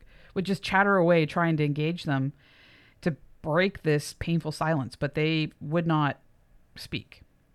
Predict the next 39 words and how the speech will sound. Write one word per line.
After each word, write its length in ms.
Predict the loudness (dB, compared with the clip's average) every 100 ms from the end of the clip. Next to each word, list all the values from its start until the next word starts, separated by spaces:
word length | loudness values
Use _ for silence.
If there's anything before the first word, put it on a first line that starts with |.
| _ _ _ _ _ _ _ _ _ _ _ _ _ _ 2
The, 400 | 4 6 4 2
and 260 | 0 0 0
the 80 | 2
next 240 | 2 2 -2
thing 120 | -2
is 120 | -2
that 120 | -2
they 80 | 0
would 180 | 2 4
mirror 420 | 4 4 2 0
each 200 | -4 -2
other's 300 | 0 0 0
movements. 680 | 2 2 0 -4 -6 -16 -20 _ _ _ _ 0
They 140 | 2
were 140 | 2
in 160 | 0 -4
complete 760 | -6 -10 -12 -6 -6 -6 -10 -20 _ _ _
synchronicity, 800 | -10 -8 -4 -4 -4 -4 -12 -14 -20 _ _ _ _ -4
as 140 | 0
if 80 | 0
they 80 | 0
were 140 | 0
robots 600 | 2 2 2 0 -2 -8 -20 -4
programmed 400 | -2 0 0 -2
to 60 |
do 200 | -4 -6
so. 300 | -6 -12 -16 _ _ _ _ -12
Okay, 240 | -4 -4
so 140 | -4 -4
they, 380 | 0 0 -2 -8 -20 -20 -8
if 220 | -8 -8 -12 _
one 240 | -4 0 2
of 80 | 2
them 100 | 2
moved 200 | 2 0
their 200 | -2 0
arm 360 | 2 4 2 0
a 60 |
l-, 300 | -2 -2 -4